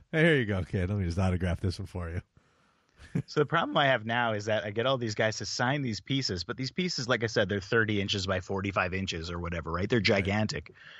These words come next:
Speaker 2: And so at some point, I'm like, "Mm, I might need to start taking some of these apart just to reclaim all of this <laughs> really expensive Lego."
Speaker 1: Right.
Speaker 2: But I've gotten them to sign it, so I could take the little area where they've signed it and pop that off and put it on something else. But it's,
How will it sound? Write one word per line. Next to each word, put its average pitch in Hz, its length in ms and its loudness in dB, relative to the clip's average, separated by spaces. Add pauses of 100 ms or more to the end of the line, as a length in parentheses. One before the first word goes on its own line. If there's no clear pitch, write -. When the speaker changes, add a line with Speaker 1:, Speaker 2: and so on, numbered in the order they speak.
(280)
Speaker 2:
And 117 120 -2
so 135 120 4
at 135 100 2
some 196 200 2
point, 120 360 0
I'm 123 120 -2
like, 117 260 -4
"Mm, 131 180 -8 (100)
I 113 80 -4
might 117 280 2
need 185 160 -6
to 180 80 -2
start - 280 -2
taking 117 300 -4
some 127 180 0
of 107 60 4
these 101 120 0
apart 101 440 0
just 110 180 -6
to 135 80 0
reclaim 113 720 0
all 107 200 2
of 120 100 0
this 117 180 0
<laughs> - 0 -
really 135 240 4
expensive 110 520 -2
Lego." 101 440 0 (180)
Speaker 1:
Right. 101 160 -2
Speaker 2:
But 135 80 2
I've 135 120 0
gotten 190 260 0
them 180 120 0
to 123 80 0
sign 165 540 0
it, - 180 -6
so 104 380 -4 (380)
I 135 80 -2
could 151 200 0
take 196 200 0
the 175 80 -2
little 151 220 4
area 139 320 4
where 120 120 2
they've 98 180 -4
signed 147 360 0
it 98 180 -4
and 104 200 -6
pop 113 300 -2
that 101 200 -2
off 104 240 -4
and 92 100 -4
put 110 160 2
it 95 100 -2
on 95 160 -4
something 95 360 -6
else. 90 240 -10
But - 220 -10
it's, - 200 -14